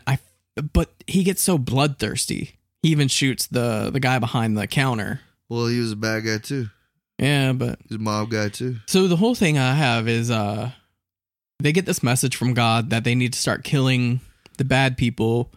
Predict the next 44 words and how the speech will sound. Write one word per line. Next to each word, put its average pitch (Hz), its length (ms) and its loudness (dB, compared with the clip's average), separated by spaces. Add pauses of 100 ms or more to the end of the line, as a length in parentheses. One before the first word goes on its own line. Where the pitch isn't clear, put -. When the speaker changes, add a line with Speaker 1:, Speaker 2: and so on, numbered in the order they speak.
(680)
Speaker 1:
And 143 140 2
then 135 140 2
Rocco 147 220 2
Speaker 2:
Well, 135 180 4
they, 127 240 2
they 131 240 -4
go 123 300 0
off 135 340 -2
on 95 180 -4
him 87 160 -6
for 87 320 -4
it. 82 120 -6
They 90 100 -4
said, 92 320 -6
"That's 127 200 -4
not 127 200 -2
how 123 160 -2
we 104 100 0
do 110 240 0
it. 92 100 -4
That's 101 160 -6
not 110 220 -2
how 101 220 -2
it 82 40 -4
works." 92 440 -4
And 87 200 -6
he's 90 200 -4
like, 92 160 -6
"I 139 80 -6
wanna 131 240 -4
join 135 400 0
up. 127 280 -4
Like, 98 160 -2
I 110 120 -2
wanna 117 220 0
be 117 120 0
one 113 180 -2
of, 107 60 -4
like, 104 240 -4
you - 80 -8
guys." 78 480 -6
Speaker 1:
Right, 185 460 4
but 151 160 2
he, 190 500 0